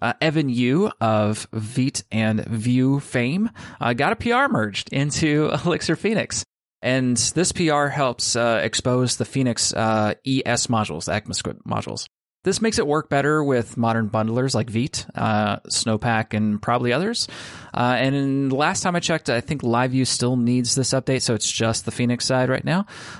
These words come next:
Uh, but pretty cool to see progress being made on,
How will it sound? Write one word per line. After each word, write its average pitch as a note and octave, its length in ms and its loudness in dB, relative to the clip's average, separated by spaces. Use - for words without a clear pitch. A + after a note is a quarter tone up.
Uh, A#2+ 280 2
but C3+ 200 -4
pretty A#3 160 0
cool A3+ 200 2
to F3+ 60 2
see F3 420 2
progress E3 400 0
being D3+ 160 -2
made C#3+ 180 0
on, B2+ 240 0